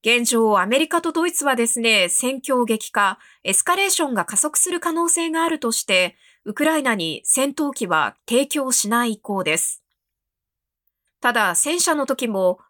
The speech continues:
当初両国は慎重姿勢を見せていましたが、ドイツ側が、アメリカがエイブラムスを供与しなければ、レオパルトツーは提供しない、そう言い出したことで、結局同盟国の結束を図りたいバイデン大統領が折れまして、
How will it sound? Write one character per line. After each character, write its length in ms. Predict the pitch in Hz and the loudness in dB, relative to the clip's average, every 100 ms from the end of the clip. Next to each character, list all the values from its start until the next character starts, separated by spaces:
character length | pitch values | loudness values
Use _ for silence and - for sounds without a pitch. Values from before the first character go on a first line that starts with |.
| _ | _
当 180 | 262 254 | 2 4
初 140 | - 190 170 | 2 -2 2
両 180 | 262 285 | 2 2
国 260 | 262 226 | -2 0
は 220 | 196 180 | 2 2
慎 260 | 185 226 269 | 0 -4 -4
重 220 | 359 370 | -4 -2
姿 220 | - - | 0 0
勢 60 | 349 | 0
を 80 | 285 | -2
見 100 | 277 | -2
せ 140 | 320 | -2
て 100 | 302 | -2
い 60 | 254 | -2
ま 140 | 254 | -2
し 80 | 269 | -2
た 120 | 240 | -2
が、 340 | 208 202 190 - _ _ _ | 0 2 2 -2 _ _ _
ド 140 | 220 | 0
イ 60 | 262 | 2
ツ 120 | 277 | 2
側 240 | 262 254 233 | 2 2 4
が、 280 | 220 220 _ _ _ | 4 2 _ _ _
ア 120 | - | -4
メ 120 | 208 294 | 0 0
リ 120 | 381 | 0
カ 100 | 381 | 2
が 180 | 359 359 | 4 4
エ 100 | 403 | 2
イ 40 | |
ブ 100 | 370 | 0
ラ 120 | 320 | -2
ム 80 | 269 | 0
ス 180 | - 220 | 0 0
を 180 | 185 170 | 0 -4
供 280 | - 359 | -2 0
与 100 | 320 | 0
し 140 | 240 254 | 0 0
な 100 | 294 | 0
け 120 | 285 | 2
れ 100 | 240 | 2
ば、 280 | 190 180 185 _ _ - | 4 2 0 _ _ 0
レ 100 | 226 | 2
オ 100 | 330 | 4
パ 160 | 403 | 2
ル 120 | 403 | 0
ト 100 | 311 | -2
ツ 220 | 269 - 311 | -2 -2 -2
ー 100 | 247 | 0
は 260 | 175 135 - | 0 0 0
提 180 | 262 294 | 0 0
供 220 | 294 277 | -4 -2
し 160 | - | -2
な 140 | 247 233 | 0 -2
い、 160 | - _ - | -2 _ -6
そ 340 | - 240 330 | -2 0 0
う 20 | |
言 120 | 359 349 | -2 -2
い 20 | |
出 100 | 370 | -2
し 80 | - | -2
た 80 | |
こ 120 | 302 277 | -6 -2
と 120 | 247 | 2
で、 300 | 214 208 - _ _ _ - | 2 2 -2 _ _ _ -4
結 180 | 220 233 | -2 0
局 340 | 233 240 202 | -2 0 0
同 200 | 214 277 | 4 4
盟 160 | 330 339 | 4 0
国 260 | 302 277 | -2 -4
の 140 | 226 196 | -4 -4
結 240 | 233 214 | -4 -2
束 220 | 285 285 | -2 0
を 100 | 302 | -2
図 240 | 302 277 294 | -2 -2 -2
り 120 | 294 | 0
た 180 | 294 277 | 0 0
い 200 | 190 - | 0 -2
バ 140 | 220 339 | 0 0
イ 60 | |
デ 120 | 339 | 0
ン 40 | 285 | 0
大 200 | 269 277 | 0 0
統 180 | 285 277 | -4 -2
領 160 | 233 | -2
が 160 | 208 175 | 0 0
折 140 | 202 | 0
れ 40 | 240 | 0
ま 140 | 269 | -2
し 120 | - | -2
て、 340 | 208 190 160 | 0 2 0